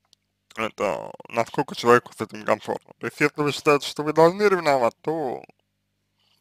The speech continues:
как бы, это один момент,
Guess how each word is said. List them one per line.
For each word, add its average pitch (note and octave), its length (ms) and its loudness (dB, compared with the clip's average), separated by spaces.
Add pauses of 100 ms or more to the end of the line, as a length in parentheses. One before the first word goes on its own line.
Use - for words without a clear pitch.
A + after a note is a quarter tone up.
(120)
как - 200 -12
бы, - 160 -16 (1700)
это C#3+ 280 8
один C3 260 6
момент, G#2+ 280 -4